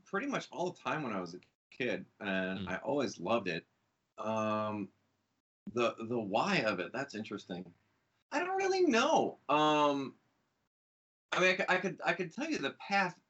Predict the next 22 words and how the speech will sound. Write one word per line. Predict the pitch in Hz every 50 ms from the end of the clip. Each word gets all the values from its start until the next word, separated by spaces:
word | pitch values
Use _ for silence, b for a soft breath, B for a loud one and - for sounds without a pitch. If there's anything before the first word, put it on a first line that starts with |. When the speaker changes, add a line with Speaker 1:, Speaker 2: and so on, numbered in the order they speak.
| _ _ _ _
Speaker 1:
in, | 165 202 240 254 220 165
but | 139 143 143
it's | 139 -
sort | - 214 262 294
of | 185
a | 135
long, | 120 123 131 139 147 147
convoluted | 143 - 156 156 165 156 143 131 135 147 143 139 131 -
story. | - - - - 202 233 - -
I, | - 151
it's | - 180 180
just | 233 233 -
something | 269 254 254 247 226 196
I | 170 165
always | 160 160 160 151 160
enjoyed | 151 135 135 139 127 120 117
doing. | 170 196 202 131 - B B B B B B B B
Like, | 147 156 151 147 - - 147
um, | 147 147 143 135 131 127 120 110 - - _ _ _
you | 170
know, | 170 151 143
we, | 139 143 135